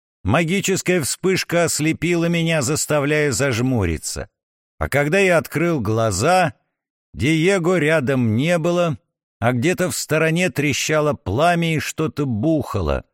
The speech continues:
Видимо, испанка схватилась с Кижом не на жизнь, а на смерть. Да ешки-матрешки!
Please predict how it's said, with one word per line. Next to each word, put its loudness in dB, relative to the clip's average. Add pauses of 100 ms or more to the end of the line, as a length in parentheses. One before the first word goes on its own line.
(640)
Видимо, 2
испанка 0
схватилась -2
с -6
Кижом 0
не 0
на 0
жизнь, 0
а 0
на 0
смерть. -8 (640)
Да -4
ешки-матрешки! -2